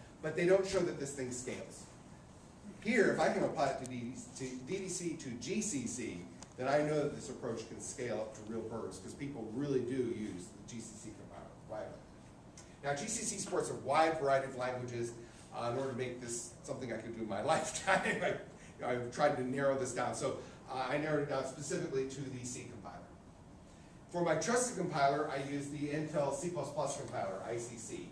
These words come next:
which, uh, in spite of its name, is also a perfectly reasonable C compiler. It's a completely different compiler. Um, if I was going to do, use this to show G C C was, was completely, um,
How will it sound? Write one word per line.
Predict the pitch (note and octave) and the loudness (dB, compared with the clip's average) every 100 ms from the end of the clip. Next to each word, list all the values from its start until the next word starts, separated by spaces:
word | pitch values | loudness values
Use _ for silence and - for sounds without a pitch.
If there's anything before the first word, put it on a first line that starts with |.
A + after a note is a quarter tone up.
| - - | -14 -12
which, | A2+ G#2+ G#2+ - - - | -10 -10 -12 -16 -14 -10
uh, | G#2+ G2+ - - - | -6 -6 -10 -14 -14
in | - | -12
spite | - E3 | 4 6
of | D#3+ | 6
its | C3+ C3 C#3 | 2 -4 -4
name, | C#3 C3+ A#2+ | -2 -2 -4
is | A#2 | -2
also | A2+ A2 A2 | -2 -2 -4
a | G2 G2 - | -6 -8 -10
perfectly | B2 A#2+ A2 G2+ | -12 -10 -10 -10
reasonable | A2 G#2+ G#2+ G#2 | -8 -8 -10 -10
C | - | -10
compiler. | F2 F2 F#2 - - - | -10 -12 -14 -14 -18 -18
It's | - | -12
a | C3+ | -12
completely | C3+ E3+ E3 D3 | -4 -2 0 0
different | C3 C3+ | -2 -4
compiler. | A2 - G2+ F#2+ F#2+ - - - - - B2+ B2+ | -8 -8 -6 -6 -10 -14 -18 -18 -16 -12 -4 0
Um, | B2 B2 B2 - - - - - | 2 0 -6 -10 -12 -14 -12 -8
if | C#3+ | 2
I | D#3 | 4
was | D#3 | 4
going | D#3+ D3+ | 2 0
to | D3 C#3 - D#3+ | 0 -2 -6 -6
do, | F3 E3+ | -4 -2
use | D#3+ | -2
this | D3+ D3 - | -2 -4 -4
to | |
show | C3+ - C3+ C3+ | -4 0 0 0
G | - | -4
C | - B2+ | -8 -8
C | - A#2+ | -8 -6
was, | A#2 A#2 - - A#2 | -6 -6 -12 -14 -8
was | A2 G#2+ - - - - - - | -6 -6 -10 -14 -16 -18 -18 -14
completely, | A#2+ - D#3+ D#3 C3+ C3+ C3 C3 A2+ | -10 -4 0 0 0 -2 -4 -4 -2
um, | G#2 G2+ | -2 -4